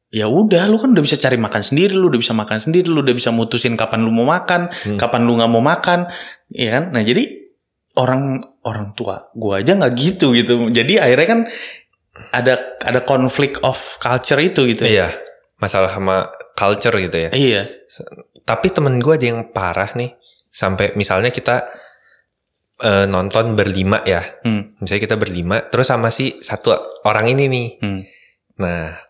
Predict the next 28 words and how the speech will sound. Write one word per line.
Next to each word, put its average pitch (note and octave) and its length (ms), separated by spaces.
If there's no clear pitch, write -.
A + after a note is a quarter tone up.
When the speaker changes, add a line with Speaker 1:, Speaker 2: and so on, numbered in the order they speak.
Speaker 2:
kalau G2+ 260
misalnya G#2 560
nonton, G2+ 500
harus A2+ 320
nanti A2 220
bisa C#3+ 180
sama A2 260
orang G#2+ 200
tuanya. C3+ 360
Speaker 1:
Hmm. A#2 140
Speaker 2:
Kita B2+ 240
misalnya D#3 300
makan D3 220
berlima, A2+ 360
nanti B2 180
bisa G3 180
sama D3 240
orang C#3 180
tuanya F#3 240
ikut. - 560
Ya A#2 140
walaupun B2 420
mejanya B2 420
beda C#3+ 340
ya, G#2 220
tapi D3 240
deket F#3 420
gitu, B2+ 220